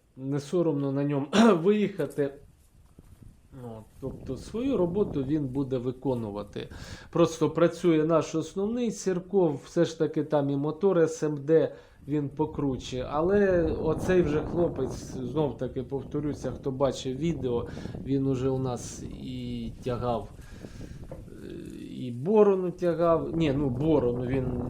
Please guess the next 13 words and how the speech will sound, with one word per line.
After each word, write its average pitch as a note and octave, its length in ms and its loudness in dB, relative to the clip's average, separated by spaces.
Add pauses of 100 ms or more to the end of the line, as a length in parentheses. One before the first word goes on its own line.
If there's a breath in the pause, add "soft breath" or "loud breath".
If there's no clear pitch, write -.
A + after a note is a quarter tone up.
(120)
і C3+ 140 -2
дискову E3 600 2
тягав, D3 540 0
коротше, C3 500 -2 (1300)
попрацював. C3+ 960 -4 (640 soft breath)
От. B2 380 -8 (220)
А D#3 920 2
Сірко, F3+ 580 4
до G3 220 6
речі, E3+ 520 4
я F3 140 6
не F3 160 4
казав, E3 760 2